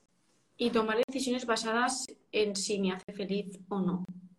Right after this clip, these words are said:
Para mí ese es uno de los mayores logros a nivel personal que estoy consiguiendo.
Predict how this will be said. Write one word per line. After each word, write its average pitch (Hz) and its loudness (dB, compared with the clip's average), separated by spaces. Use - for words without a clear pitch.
Para 220 2
mí 226 4
ese 285 0
es 269 2
uno 262 4
de 220 0
los 220 0
mayores 208 0
logros 196 0
a 190 -4
nivel 185 2
personal 185 -2
que - -12
estoy 190 -4
consiguiendo. 180 -4